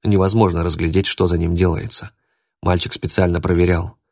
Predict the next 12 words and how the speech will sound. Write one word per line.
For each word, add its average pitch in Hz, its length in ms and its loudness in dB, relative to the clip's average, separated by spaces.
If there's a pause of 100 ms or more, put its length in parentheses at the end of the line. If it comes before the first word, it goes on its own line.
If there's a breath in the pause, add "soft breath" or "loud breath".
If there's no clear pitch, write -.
(300)
Подходил 90 460 2
к - 80 -8
окнам 87 260 -2
кабака, 92 580 -2 (260 loud breath)
стучал 87 520 0
и 82 40 -4
корчил - 460 -2
рожи 95 280 2
подошедшему 85 640 -2
на 85 80 0
стук - 280 -2
хозяину. 87 580 -2